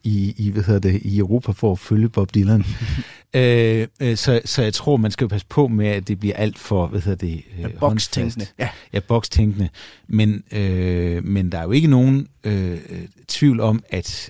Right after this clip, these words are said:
Speaker 1: at de her ting, de ligger under, selvom vi måske ikke lægger mærke til det selv, så læ-, øh, ligger mange af de her, øh, de her sociologiske faktorer, de ligger faktisk under det, vi godt kan lide.
Speaker 2: Og du nævnte også et eksempel for mig forud for udsendelsen, noget med en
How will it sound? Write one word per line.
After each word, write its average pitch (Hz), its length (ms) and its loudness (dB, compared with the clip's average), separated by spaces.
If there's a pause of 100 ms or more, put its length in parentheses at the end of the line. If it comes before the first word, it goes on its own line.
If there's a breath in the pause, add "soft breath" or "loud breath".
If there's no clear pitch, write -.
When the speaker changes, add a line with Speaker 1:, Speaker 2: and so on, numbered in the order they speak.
Speaker 1:
at - 220 -6
de 120 60 -2
her 110 160 2
ting, 117 360 -2
de 101 280 -2
ligger 107 320 0
under, 127 220 2
selvom 120 240 2
vi 110 60 6
måske 101 260 0
ikke 127 180 0
lægger 107 280 0
mærke 98 280 0
til - 180 -6
det 90 80 -6
selv, 113 200 0 (160)
så - 260 -2
læ-, 107 200 2 (200)
øh, 101 260 0
ligger 95 340 2
mange 95 320 4
af 98 60 2
de 104 120 2
her, 90 220 2 (580 loud breath)
øh, 82 340 0 (100)
de 101 80 -2
her 87 60 0
sociologiske 101 600 0
faktorer, 95 420 -2
de 90 100 2
ligger 92 260 0
faktisk - 480 -6
under 87 280 2 (300 soft breath)
det, 85 100 0
vi 90 80 0
godt 82 200 -2
kan 78 140 -6
lide. 76 200 -6 (640 loud breath)
Speaker 2:
Og 117 100 -2
du 120 80 2
nævnte 165 340 2
også 160 200 0
et 139 60 0
eksempel 131 360 0
for 123 120 0
mig 120 100 0
forud 139 300 2
for 123 140 -2
udsendelsen, 123 480 2
noget 127 180 4
med 147 200 2
en 113 260 0